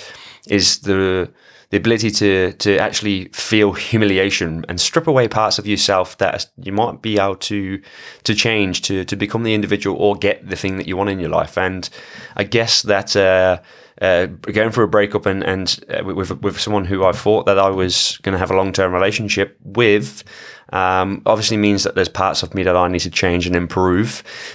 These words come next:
to, to, to make sure that my next relationship is, is, is gonna be a long-term successful one. So I'm gonna go straight into communication. Like, communication is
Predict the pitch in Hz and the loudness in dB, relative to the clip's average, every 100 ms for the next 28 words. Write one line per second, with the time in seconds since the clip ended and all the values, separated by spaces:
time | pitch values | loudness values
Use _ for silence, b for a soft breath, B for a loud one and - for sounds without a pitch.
0 | B - 92 90 90 87 - 95 90 85 | B 0 2 2 0 0 0 0 0 0
1 | 98 90 - 95 92 90 90 82 98 92 | 0 2 2 2 2 2 0 0 0 0
2 | 92 90 - 90 - 90 90 - 98 - | -2 -6 -4 -2 -2 -4 -2 -2 -2 -2
3 | 95 90 92 90 92 - 85 82 - 101 | -2 0 2 2 0 0 0 -2 -4 -4
4 | 90 80 78 - 92 92 - _ _ _ | -2 -4 -2 2 2 0 -10 _ _ _
5 | _ _ _ - - 120 135 135 131 - | _ _ _ -14 -2 0 2 2 2 0
6 | 127 117 110 107 104 101 98 B B B | 2 0 -2 -4 -2 -2 -4 B B B
7 | B B B B B B B B B 147 | B B B B B B B B B 2
8 | 151 107 107 98 87 95 - 143 156 139 | 2 4 0 0 -4 -4 0 2 4 2
9 | 123 107 104 98 107 104 98 | 0 0 -4 -8 -4 -2 0